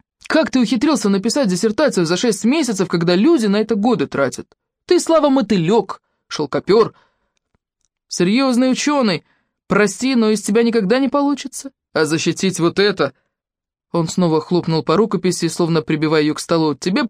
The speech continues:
попросту не дадут". В выражениях Сергей Анатольевич не стеснялся.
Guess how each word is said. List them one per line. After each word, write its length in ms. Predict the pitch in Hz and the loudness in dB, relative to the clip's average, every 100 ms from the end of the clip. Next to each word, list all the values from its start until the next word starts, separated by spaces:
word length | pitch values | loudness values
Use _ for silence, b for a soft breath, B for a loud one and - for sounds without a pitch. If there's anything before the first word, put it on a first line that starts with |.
| - | -2
попросту 520 | 240 220 226 220 220 | -2 0 -2 -2 -2
не 260 | 196 156 170 | 0 0 0
дадут". 600 | 156 156 135 151 - - b b b _ _ _ _ _ _ _ _ _ _ _ _ _ _ _ _ _ _ _ _ _ _ - | -2 -2 -2 -4 -6 -14 b b b _ _ _ _ _ _ _ _ _ _ _ _ _ _ _ _ _ _ _ _ _ _ -8
В 80 | |
выражениях 500 | 147 143 151 175 170 | -4 -2 0 0 -2
Сергей 260 | - 147 160 | -4 -2 -2
Анатольевич 360 | 156 165 147 - | -2 -4 -4 -6
не 100 | 151 | -6
стеснялся. 640 | - 165 226 165 - 139 | -4 -2 0 0 -2 -6